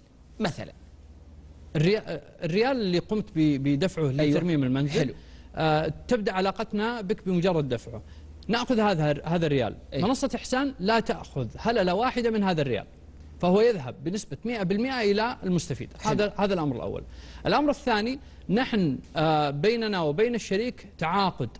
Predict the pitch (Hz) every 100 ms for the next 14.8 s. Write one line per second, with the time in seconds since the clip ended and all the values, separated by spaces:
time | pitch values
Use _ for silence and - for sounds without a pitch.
0 | - 147 160 196 151 - - 147 139 208
1 | 165 - - - - - - 139 156 208
2 | 196 113 139 175 208 202 175 196 208 247
3 | 247 - - 175 175 240 196 170 180 190
4 | 214 202 175 175 - 254 269 240 202 190
5 | 190 156 139 147 185 220 196 202 202 220
6 | 202 190 - 175 - 147 - 160 185 175
7 | 165 160 147 - 120 - 151 - 196 -
8 | 214 214 202 - 156 151 151 139 - 208
9 | 208 175 202 220 214 220 170 98 - -
10 | 160 175 - 147 160 175 170 170 151 185
11 | 185 - 196 190 170 196 175 156 - 214
12 | 180 170 175 170 202 202 165 165 185 196
13 | 208 185 190 226 214 208 190 190 220 202
14 | 180 - 190 185 165 160 139